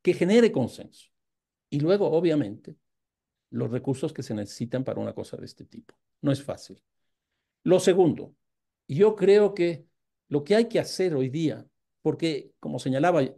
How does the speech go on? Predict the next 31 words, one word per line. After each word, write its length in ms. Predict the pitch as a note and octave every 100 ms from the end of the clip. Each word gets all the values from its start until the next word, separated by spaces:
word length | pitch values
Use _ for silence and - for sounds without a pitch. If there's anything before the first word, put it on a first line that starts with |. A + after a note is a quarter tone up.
| _ _ _ _
lo 120 | D3+
que 80 | C3+
tenemos 360 | E3+ G3+ A3 F3
atrás 340 | C#3+ G#3+ F#3
es 140 | D#3+
una 220 | E3+ D#3+ C#3+
red 340 | D3 A#3+ A3
global 320 | D#3+ C3+ C3
del 160 | A2+ G2+
crimen, 300 | F2 G2+ - _ _ _ _ _ _
es 160 | G#3 G3+
empezar 680 | F#3 - E3+ - - A#3+ C4
a 160 | A#3
pensar 520 | - E3 D3+ - B3+ B3+
en 120 | G#3+
instituciones 680 | F#3 - F3 F#3 A#3 B3 A#3
de 80 |
integración. 720 | F#3+ G3 F3+ F3 - - F2+ _ _ _ _ _ _ _ _ _ _ _ _ _ _ -
¿Por 160 | G3
qué? 300 | G#3 F#3+ - _ _ _ _
Porque 300 | F3+ E3 F3+
en 80 | E3
general 560 | F3 F3 F#3 A3+ C4
lo 180 | G#3 E3
que 120 | D#3+
tenemos 440 | C#3+ E3+ B3+ B3+ E3+
los 140 | D#3
países 500 | C#3+ C#3 C3+ C#3 E3+
son 320 | - F3+ F3+
códigos 560 | - A3+ B3 A#3 G#3 G3+
penales 540 | F3+ F3+ A#3+ B3 -